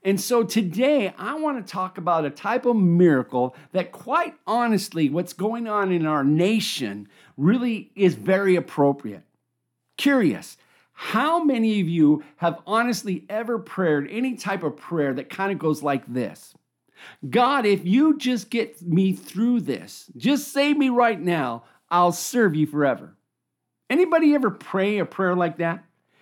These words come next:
It could be a test you didn't study for. "God, get me through this test," right? It could be, "Get me out of a ticket." "God, I'll never speed again." It could be you're bowing down your head over the porcelain god, just making your offering.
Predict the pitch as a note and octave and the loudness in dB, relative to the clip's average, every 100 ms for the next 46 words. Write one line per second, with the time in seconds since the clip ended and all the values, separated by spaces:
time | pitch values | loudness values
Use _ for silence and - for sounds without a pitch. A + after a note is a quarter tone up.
0 | _ - G#3 B3+ B3+ A3+ G#3+ - - A3+ | _ -6 -2 0 0 2 2 0 0 0
1 | A#3 A#3 G3 A3 G3 - A3 G#3+ G#3+ G#3 | 0 -4 -4 -4 -6 -2 -2 -2 -2 -2
2 | G#3+ G#3+ _ _ _ B2+ E3 G#3+ E3 A#3 | -4 -10 _ _ _ 0 2 2 0 0
3 | A3+ A3 - - G#3+ G3 - G#3 G3+ A#3 | 2 0 0 -2 0 0 -2 0 0 -2
4 | - - E3+ G#3 C4+ C#4+ _ _ _ _ | -10 -4 0 2 0 -6 _ _ _ _
5 | _ - B3 - D4 E4+ B3 A#3+ A3+ - | _ -2 0 2 0 2 0 -2 -4 -10
6 | B3 B3 B3+ B3 B3 A#3 - C4+ A#3+ G3+ | -6 -2 2 2 2 0 0 0 0 -4
7 | - _ - D3 C4+ C4+ B3+ A#3 B3 A#3+ | -8 _ -4 2 4 4 2 2 0 -2
8 | G#3 - A#3+ B3+ A3+ F#3 B3+ B3+ D3 - | -4 -2 0 0 0 0 0 0 -4 -6
9 | _ _ _ _ _ _ B3 A#3+ A#3+ D4+ | _ _ _ _ _ _ -2 -2 0 -2
10 | G4 D4 A#3+ A3+ G3 G#3+ B3+ B3 F3+ F#3 | 0 0 -2 0 2 2 2 0 0 2
11 | A#3 B3 A#3 A3 A3 G#3+ G3+ G3 F3+ A3 | 2 2 2 2 2 0 0 2 2 2
12 | G#3+ G#3 E3 D#3 G3+ G#3+ - G3 F3 D#3+ | 2 0 -2 -4 -2 -2 -2 0 0 2
13 | F#3 D#3+ D#3 D#3 F#3 F#3 G3 G3 G#3+ F#3+ | 0 0 -2 -2 -2 0 0 0 -2 0
14 | F3 F3 G3+ F#3+ E3 D3+ D#3 | 0 0 -2 -4 -4 -4 -4